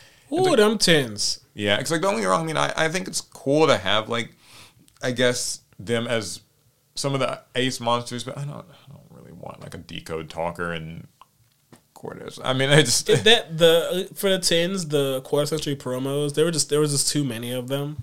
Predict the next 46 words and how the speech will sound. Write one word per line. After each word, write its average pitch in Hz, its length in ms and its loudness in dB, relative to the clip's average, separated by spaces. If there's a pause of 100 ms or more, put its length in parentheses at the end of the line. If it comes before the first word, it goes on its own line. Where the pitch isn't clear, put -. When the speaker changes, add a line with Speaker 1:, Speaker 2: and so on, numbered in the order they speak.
(120)
Speaker 1:
Mm-hmm. 85 360 -8 (240)
Speaker 2:
And, 127 320 -6
um, 117 540 -6 (560)
'cause 180 180 0
nobody 196 520 4
wanted 139 500 -2
all 120 280 -4
of 104 120 -10
them. 101 120 -12
Well, 143 120 0
maybe 143 240 2
someone 95 380 -6
did. 71 200 -16 (260)
But 160 120 4
a 160 40 8
lot, 185 380 2 (180)
a 151 40 -2
lot 175 180 4
of 214 80 0
people 185 200 -4
probably 160 300 0
had 151 140 2
only 127 240 -4
one 113 580 0
of 151 140 0
those 151 260 6
monsters 143 480 0
or 123 40 -2
maybe 135 300 0
two 156 560 6
that 127 160 -4
they 123 100 -4
wanted 127 280 -4
quarter 123 280 -8
century 123 400 -2
rares 135 420 -2
of. 110 380 -8 (120)
Speaker 1:
Mm-hmm. 85 280 -12
Speaker 2:
But 147 360 4
you 165 140 -2
had, 147 460 2 (160)
well, 151 140 -6
how 143 180 -6
many 196 240 -2
was 214 260 0
it? 247 180 -2